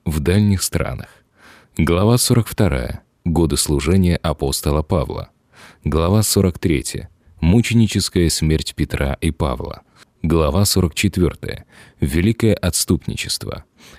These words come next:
Глава сорок пятая. Тайна беззакония. Глава сорок шестая.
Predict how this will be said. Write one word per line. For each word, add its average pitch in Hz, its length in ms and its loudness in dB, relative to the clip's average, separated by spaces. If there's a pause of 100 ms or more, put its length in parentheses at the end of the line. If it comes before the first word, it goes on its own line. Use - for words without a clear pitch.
(120)
Глава 92 380 4
сорок 110 320 0
пятая. 73 560 -6 (320)
Тайна 78 340 2
беззакония. 73 920 0 (460)
Глава 85 380 2
сорок 110 320 0
шестая. - 680 -4